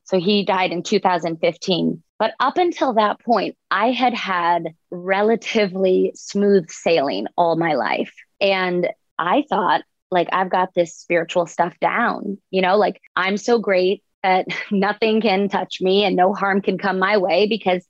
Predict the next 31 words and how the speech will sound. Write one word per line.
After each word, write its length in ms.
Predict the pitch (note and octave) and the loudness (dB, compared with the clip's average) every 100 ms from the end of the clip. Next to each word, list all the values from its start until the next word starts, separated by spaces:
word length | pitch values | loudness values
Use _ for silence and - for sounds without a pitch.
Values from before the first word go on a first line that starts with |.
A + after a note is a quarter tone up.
| _ | _
you 80 | F#3+ | -2
know, 80 | F3 | 0
I 140 | G3 | 0
just 120 | F#3+ | 0
won't 120 | D3+ | -2
attract 480 | C#3+ - F#3 G#3 - | -2 -4 -4 -4 -6
that, 260 | F#2 G#1 - _ _ | -6 -6 -8 _ _
or 420 | G#3+ G#3+ F#3+ F#3+ - | 0 2 2 0 -4
I'm 220 | G3+ A#3 | -2 0
just 160 | G#3+ F#3+ | 0 -2
not 180 | F#3 - | -6 -4
in 100 | F#3 | -2
alignment 520 | F3 F3 F#3 G#3 G3 E3+ | -2 -2 -2 0 0 -2
with 120 | E3+ | -4
that." 260 | D#3 D2 - _ - _ _ _ | -2 -2 -4 _ -20 _ _ _
I 120 | - G#3 | 0 2
was 200 | G#3+ - | 0 -2
totally 540 | - A#3+ B3 A#3+ A#3 | -2 2 4 2 2
out 180 | F#3 F#3+ | 0 0
of 140 | A3 G#3 | 0 -2
touch 340 | F#3+ F#3 - | -4 -4 -2
with 160 | F3+ F#3 | -2 -2
reality, 560 | G3 F#3 E3+ F3+ F#3+ G3 | 0 0 2 2 2 2
and 100 | F#3 | 2
I 140 | F3 | 2
was 240 | F3+ F3 - _ G3 | 2 0 -6 _ -2
honestly 380 | G3+ G3+ G#3+ F#3+ | 0 0 0 0
just 320 | F3+ - - | 0 -2 -4
insufferable. 920 | F#3+ F#3 - F#3 F#3 D3+ C#3+ - - _ - | -2 -2 -2 -4 0 -2 0 0 -2 _ -4
I 180 | F#3+ G3 | 0 0
experienced 1000 | F3+ B3 - - - C4 A#3+ A3+ G#3+ | 0 -4 -8 -12 -2 0 2 0 -2